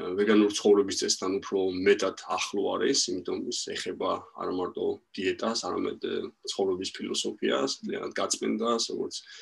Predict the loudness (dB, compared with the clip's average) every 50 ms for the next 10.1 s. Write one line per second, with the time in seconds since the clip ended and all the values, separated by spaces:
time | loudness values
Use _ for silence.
0 | -20 -20 -20 -20 _ _ _ -6 -4 -4 -2 -2 0 0 0 0 -2 -4 -2 2
1 | 4 4 4 4 4 2 0 -2 -2 -2 0 -2 -2 -4 -6 -10 _ _ -12 -10
2 | -8 -6 -6 -4 -4 -4 -6 -6 -10 _ -20 -20 -18 -14 -12 -12 -12 -4 0 0
3 | 2 2 2 0 -2 -4 -4 -2 -2 -2 -2 -2 0 0 2 2 2 2 2 2
4 | 2 2 2 2 2 4 4 6 6 6 6 4 0 -4 -10 -10 -8 -6 -4 -4
5 | -4 -4 -4 -4 -4 -4 -4 -4 -6 -8 -8 -8 -10 -8 -6 -6 -8 -6 -6 -8
6 | -6 -6 -6 -6 -4 0 0 0 2 0 0 -2 -4 -4 -2 -2 -2 -2 -4 -6
7 | -6 -6 -6 -6 -4 -2 0 0 0 0 0 0 2 2 4 4 4 2 0 -2
8 | -6 -6 -4 -4 -4 -4 -6 -6 -6 -4 -2 -2 -2 0 0 -2 -2 -2 -4 -4
9 | -4 -4 -2 -2 -2 -2 -4 -4 -4 -6 -4 -4 -4 -4 -4 -4 -2 -2 -4 0
10 | 0 0